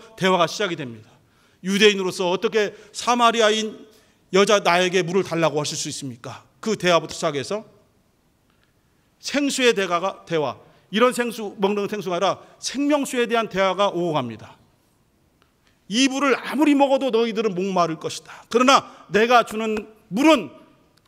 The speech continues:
결코 목마르지 아니하다. 너희를 영생에 갈 수 있는 영생수다." 이런 생명수, 생수에 대한 대화를 주고받고 나누고, 두 번째, 지금 너에게 남편이 다섯이 있으나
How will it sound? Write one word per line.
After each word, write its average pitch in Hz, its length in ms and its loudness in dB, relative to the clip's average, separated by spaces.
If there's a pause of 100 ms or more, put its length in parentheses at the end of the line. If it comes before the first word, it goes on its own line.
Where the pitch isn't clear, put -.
결코 320 480 4
목마르지 240 720 0
아니하다. 294 880 4
너희를 285 300 2
영생에 277 340 2
갈 269 140 4
수 262 100 -8
있는 233 160 2
영생수다." 277 800 4
이런 240 160 -4
생명수, 254 680 -6
생수에 277 440 -4
대한 247 240 0
대화를 202 400 0 (240)
주고받고 175 400 -2
나누고, 147 500 -8 (300)
두 269 120 -8
번째, 220 400 0 (600)
지금 254 340 0
너에게 233 300 4
남편이 208 380 0
다섯이 185 340 -4
있으나 196 420 -4